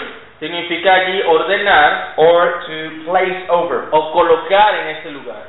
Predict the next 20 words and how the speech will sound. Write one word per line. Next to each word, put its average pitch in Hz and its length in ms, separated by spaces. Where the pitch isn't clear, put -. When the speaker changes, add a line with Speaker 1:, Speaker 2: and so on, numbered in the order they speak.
Speaker 2:
It's 170 300
used 208 400
of 180 160
the 170 240
ordination 196 720
of 160 240
elders 190 800
Speaker 1:
Esa - 120
Speaker 2:
in 170 60
Speaker 1:
palabra 220 300
Speaker 2:
Titus 170 80
one 165 180
five. 147 220
Speaker 1:
es - 80
usada 170 460
para 170 160
la 170 80
ordenación 160 560
de 220 80
ancianos 185 500